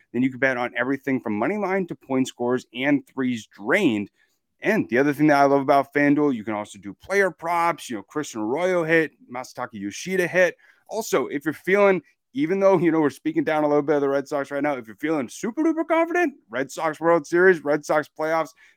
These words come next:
FanDuel is the place to do that. Plus, they also allow you to combine your bets for a chance at a bigger payout with same game parlay. So don't miss the chance to get your no sweat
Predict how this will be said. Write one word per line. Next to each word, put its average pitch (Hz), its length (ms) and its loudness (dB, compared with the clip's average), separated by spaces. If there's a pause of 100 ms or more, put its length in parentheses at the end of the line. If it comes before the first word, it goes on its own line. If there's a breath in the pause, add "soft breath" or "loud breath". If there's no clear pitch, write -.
(140)
FanDuel 143 500 2
is 131 140 -4
the 123 100 -6
place 123 380 -6
to 117 100 -12
do 120 280 -2
that. 123 320 -2 (340 loud breath)
Plus, 139 300 -2
they 127 180 -4
also 139 460 2
allow 127 200 -6
you 127 140 -4
to 120 80 -6
combine 135 340 -4
your 143 120 0
bets 139 200 -4
for 131 140 -8
a 117 80 -8
chance 135 340 -10
at 135 80 -6
a 131 80 -2
bigger 131 320 -2
payout 135 380 -4
with 113 120 -12
same 120 300 -6
game 110 240 -6
parlay. 117 680 -6
So - 180 -20
don't 147 180 -4
miss 175 180 -8
the - 40 -20
chance 127 260 -6
to 117 80 -16
get 120 80 -8
your 110 120 0
no 120 160 0
sweat 123 280 -4